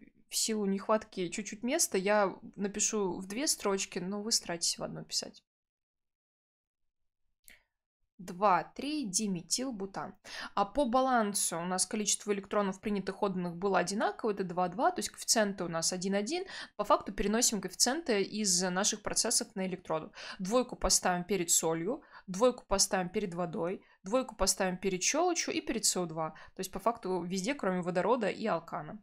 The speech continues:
Вот такой продукт получился. Это наш икс два.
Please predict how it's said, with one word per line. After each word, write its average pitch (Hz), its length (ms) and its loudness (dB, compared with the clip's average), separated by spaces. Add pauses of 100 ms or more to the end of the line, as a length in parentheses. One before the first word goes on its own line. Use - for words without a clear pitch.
(140)
Вот 285 160 0
такой - 240 2
продукт 220 300 -4
получился. 220 480 -2 (240)
Это 277 160 2
наш 262 220 4
икс 214 140 -4
два. 175 360 -4